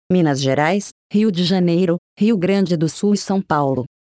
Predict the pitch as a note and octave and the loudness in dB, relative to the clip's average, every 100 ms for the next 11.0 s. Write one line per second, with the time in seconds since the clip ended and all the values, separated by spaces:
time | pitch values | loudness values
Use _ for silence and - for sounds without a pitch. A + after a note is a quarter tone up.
0 | - G3+ F#3 - G3 G#3 G3+ A3+ - F3 | -2 0 0 0 0 0 -2 -2 -2 -2
1 | - F#3 G3 F3 F3 D#3+ D#3 D3+ C#3+ F3+ | 0 0 0 0 0 -2 -2 -2 -2 0
2 | F3 E3+ E3 A3+ F3+ F#3+ G3+ F3+ A3+ F3 | 0 0 0 0 2 0 0 -2 0 0
3 | E3+ G3+ F#3 F#3 E3 D#3+ E3 F3+ D#3+ E3 | 0 -2 -2 -2 0 0 2 0 0 0
4 | D3 A#2+ - - F#3+ E3 D3+ E3+ F#3 F3+ | 0 -2 -6 -2 0 0 -2 0 0 0
5 | C#3+ C3 _ - C4 F#3+ F#3+ A3+ G#3 - | -4 -8 _ 0 2 4 4 2 0 -2
6 | F#3+ F#3+ E3+ D3 C3+ B2 A#2+ - _ _ | 0 0 0 0 0 -2 -6 -10 _ _
7 | F#3+ F3 F3 C#3 C#3 B2 - - G3+ G#3 | 0 0 2 0 -2 -4 -6 -4 -2 0
8 | G3 G#3 F#3 D#3+ - D#3 D#3+ D#3 E3+ D#3 | 0 0 0 -2 -2 0 0 -2 0 -2
9 | C#3 - F3+ E3+ F3 E3+ F3 D#3 F3+ G3+ | -2 -2 -2 0 0 0 0 -2 -2 0
10 | F#3+ F3 E3 G3 G#3+ D#3+ D3 B2 G#2+ - | 2 2 0 0 0 0 0 0 -2 -8